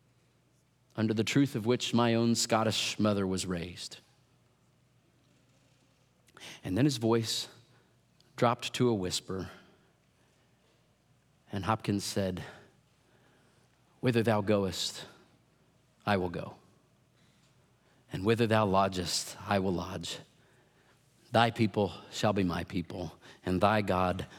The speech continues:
my God. And where thou diest, I will die, and there will I be buried. The Lord do so to me, and evermore so, if aught but death part thee from me." And Winston Churchill, the great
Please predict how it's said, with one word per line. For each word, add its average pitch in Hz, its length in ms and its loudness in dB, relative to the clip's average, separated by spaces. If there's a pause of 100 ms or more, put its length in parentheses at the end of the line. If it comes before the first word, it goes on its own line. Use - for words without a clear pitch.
my 95 280 0
God. 87 440 -4 (200)
And 90 140 -4
where 117 220 2
thou 110 220 0
diest, 101 680 -2 (160)
I 107 160 2
will 101 160 2
die, 92 420 0 (180)
and 98 180 4
there 107 200 4
will 101 180 2
I 95 180 2
be 95 120 -2
buried. 87 500 -4 (180)
The 110 100 2
Lord 110 340 4
do 117 160 4
so 113 300 2
to - 180 -2
me, 104 440 4
and 98 160 2
evermore 110 420 2
so, 90 400 0
if 101 240 -2
aught 110 240 0
but 117 180 0
death 101 300 -2
part 90 240 -6
thee 90 140 -4
from 85 260 -6
me." - 300 -10 (1700)
And 101 140 2
Winston 127 320 2
Churchill, 107 420 2
the 98 120 -2
great 110 300 2